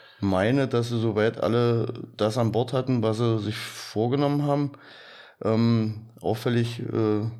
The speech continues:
auf Luckenwalder Seite wieder Christopher Jakobs, der, die ewigen Verdächtigen, und Blüme Elias.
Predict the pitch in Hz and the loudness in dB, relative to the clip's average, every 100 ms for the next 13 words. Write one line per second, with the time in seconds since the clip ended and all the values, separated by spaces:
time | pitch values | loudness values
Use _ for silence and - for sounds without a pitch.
0 | - - _ _ _ - 98 104 - 113 | -16 -20 _ _ _ -6 -4 -4 -4 -4
1 | 110 101 90 110 110 113 117 113 107 104 | 0 2 2 2 2 0 0 0 0 0
2 | 120 117 113 98 90 98 - 131 - - | -4 -2 0 2 2 0 0 -4 -6 -12
3 | - - 117 120 117 110 - 113 98 117 | -14 -6 -4 -4 -4 -8 -10 -8 -4 -2
4 | 127 123 113 113 131 127 120 117 - - | -2 0 -2 -2 -2 0 0 -4 -12 -16
5 | - - - 80 104 104 107 110 113 87 | -18 -20 -10 -2 0 0 0 0 2 0
6 | 98 107 147 147 - | 0 2 2 0 -4